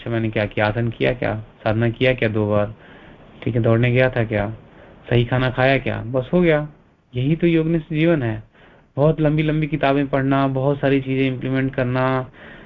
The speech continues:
ऐसे करना है, वैसे करना है, बहुत सामान्य सी चीजों से शुरुआत कर सकते हैं ना। ये जो चार, चार चीजें बताया है कि सही खाना खाया क्या आज,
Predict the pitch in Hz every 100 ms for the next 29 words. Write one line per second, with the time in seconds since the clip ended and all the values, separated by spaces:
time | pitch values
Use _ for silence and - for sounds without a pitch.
0 | - 127 143 139 131 135 131 127 131 139
1 | 131 135 131 143 170 160 147 151 160 156
2 | 160 156 156 151 147 143 151 151 143 143
3 | - 139 120 104 110 110 151 127 127 131
4 | 127 131 127 120 127 123 120 123 127 120
5 | 120 120 117 117 120 127 127 127 131 131
6 | 135 143 131 110 107